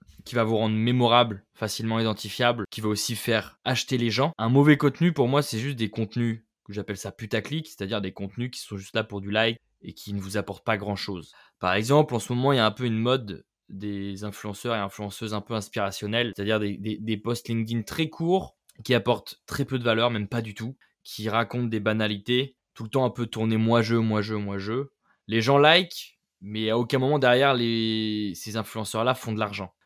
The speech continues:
Pourquoi ? Parce que ils ne résolvent aucun problème, ils n'apportent aucune valeur, et du coup les gens ne vont pas payer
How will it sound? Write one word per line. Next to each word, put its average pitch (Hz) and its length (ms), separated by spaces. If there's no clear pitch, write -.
Pourquoi ? 143 300
Parce 110 180
que 110 640
ils 113 140
ne 110 80
résolvent 107 480
aucun 123 280
problème, 127 520
ils 107 100
n'apportent 110 440
aucune 127 320
valeur, 123 420
et - 60
du 95 80
coup - 160
les 107 160
gens 131 200
ne 127 80
vont 101 120
pas 120 160
payer 123 520